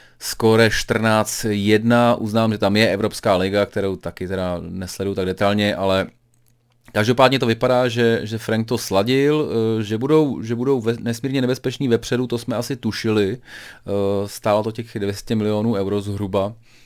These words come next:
Eh, nicméně začíná to vypadat, že, že se to začíná sedat vzadu,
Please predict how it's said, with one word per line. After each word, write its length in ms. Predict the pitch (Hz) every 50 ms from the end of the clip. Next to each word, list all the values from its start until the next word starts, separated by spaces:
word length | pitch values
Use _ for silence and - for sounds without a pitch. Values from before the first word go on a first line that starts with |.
| _ - -
Eh, 340 | - - 98 98 98 95 95
nicméně 500 | 101 104 107 - - 131 135 147 156 156 156 - -
začíná 420 | 120 110 123 120 - - 143 135
to 80 | - 143
vypadat, 340 | 139 131 151 131 135 127 127
že, 460 | 113 113 127 120 120 120 123 113 71
že 140 | 92 113 117
se 100 | 113 -
to 100 | - 131
začíná 340 | 123 117 - - 131 131 131
sedat 300 | - - 131 139 151 131
vzadu, 580 | 113 95 107 104 92 101 95 90 92 120 127